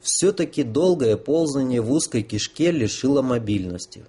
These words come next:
поэтому удар рёбрами обо что-то твёрдое доставил ещё один развесистый букет дивных ощущений.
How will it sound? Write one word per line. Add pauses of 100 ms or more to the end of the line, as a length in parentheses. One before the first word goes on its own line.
(220)
поэтому
удар
рёбрами
обо
что-то
твёрдое
доставил
ещё
один
развесистый
букет
дивных
ощущений.